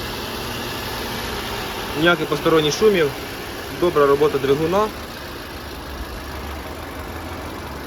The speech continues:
А оглянути дане окрасення можна за адресою місто Київ, вулиця Сумська, два А.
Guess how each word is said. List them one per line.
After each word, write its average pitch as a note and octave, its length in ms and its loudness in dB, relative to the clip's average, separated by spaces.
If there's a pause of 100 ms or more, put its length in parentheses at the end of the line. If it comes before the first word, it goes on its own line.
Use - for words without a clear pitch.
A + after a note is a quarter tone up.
(320)
А D#3+ 120 6
оглянути F#3 420 4
дане - 240 6
окрасення E3+ 540 -2
можна D#3+ 340 -2
за D#3 160 -2
адресою D3 500 -4
місто E3 380 -8
Київ, D3+ 280 -6 (420)
вулиця D3 220 -6
Сумська, E3 420 -2
два C3+ 180 -2
А. D#3+ 240 -2